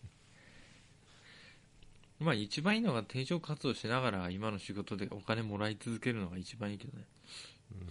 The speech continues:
Speaker 2: まあ、仕事ってさ、金もらうためにやってるわけじゃない。
Speaker 1: そう。
Speaker 2: うん。まあ、対価だよね。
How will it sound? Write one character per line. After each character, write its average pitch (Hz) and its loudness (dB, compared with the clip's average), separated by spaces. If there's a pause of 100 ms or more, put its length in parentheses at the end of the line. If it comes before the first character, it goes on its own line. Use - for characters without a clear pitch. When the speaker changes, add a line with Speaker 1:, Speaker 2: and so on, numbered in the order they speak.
(540)
Speaker 2:
ま - -10
あ、 - -10
仕 - -4
事 180 -6
っ 214 -8
て - -8
さ、 82 -6
金 139 -4
も 170 -4
ら 180 -4
う 180 -8
た 185 -6
め 170 -6
に 95 -6
や 80 -4
っ - -6
て - -12
る 90 -6
わ 87 -8
け 82 -12
じ 71 -14
ゃ 73 -18
な - -
い。 78 -20 (440)
Speaker 1:
そ - -4
う。 107 -2 (920)
Speaker 2:
う - -12 (320)
ん。 - -12
ま 98 -8
あ、 - -10
対 214 -6
価 98 -2
だ 87 0
よ 76 -12
ね。 85 -10